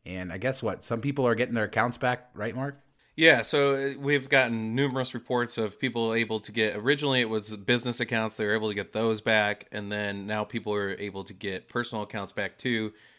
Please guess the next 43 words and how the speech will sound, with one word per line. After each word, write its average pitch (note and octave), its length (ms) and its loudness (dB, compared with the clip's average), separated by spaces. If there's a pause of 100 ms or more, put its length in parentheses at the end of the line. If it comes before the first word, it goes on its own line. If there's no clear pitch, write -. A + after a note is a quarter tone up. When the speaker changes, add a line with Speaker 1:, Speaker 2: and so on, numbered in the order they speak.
(120)
Speaker 2:
It A#2 400 -6
requires A2 640 0
a G2+ 60 -6
lot A2 480 2
of, G2+ 680 -2
uh, F#2+ 200 -4
persistence. D#3 760 -6
You A2+ 80 0
have G#2 80 -2
to - 80 -18
call G#2+ 480 0
a G2+ 80 -10 (180)
lot, A2 420 2
uh, G#2 220 -4
chat, B2+ 580 2 (320)
call A#2 640 2
multiple B2 420 0
days, A2 420 0
multiple A#2+ 260 -2
times, G#2 380 -6
trying A#2 240 -2
to A2+ 40 -4
get, G#2+ 200 -2
and A2 100 -4
then A2+ 80 0
you'll A2+ 120 0
just A2+ 200 -4 (380)
randomly, B2+ 480 2
I A#2 60 2
guess, A#2 340 0
get A#2 180 0
a A2+ 60 0
person B2 420 -2
that A2 300 0 (160)
knows B2 240 2
what A#2+ 100 0
they're A2 80 -2
doing B2 320 4
or G2+ 80 0
has A2+ 220 0
the G#2+ 60 -14
power A2 460 4
and F2+ 300 -6